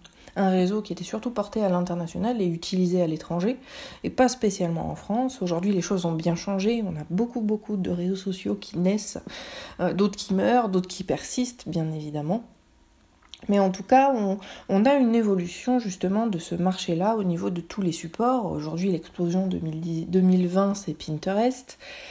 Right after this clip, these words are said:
Euh, ça vaut peut-être le coup de vous y pencher si vous n'y êtes pas encore.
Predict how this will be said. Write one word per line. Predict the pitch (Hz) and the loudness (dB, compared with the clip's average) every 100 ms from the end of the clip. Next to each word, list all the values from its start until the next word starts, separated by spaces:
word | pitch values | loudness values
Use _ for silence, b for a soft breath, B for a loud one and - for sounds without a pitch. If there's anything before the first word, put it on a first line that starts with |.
| B B B | B B B
Euh, | 190 175 160 156 160 160 | 0 0 0 -2 -2 -4
ça | - | -4
vaut | 160 | -6
peut-être | 160 160 - | -4 -6 -6
le | |
coup | 160 190 | -6 -2
de | |
vous | 185 165 | 0 0
y | |
pencher | 170 185 214 208 | 2 2 2 0
si | 214 | 0
vous | 180 | 0
n'y | 180 175 | 4 4
êtes | 170 - | 0 0
pas | 247 | 0
encore. | 196 - 156 180 269 | 0 -2 0 0 0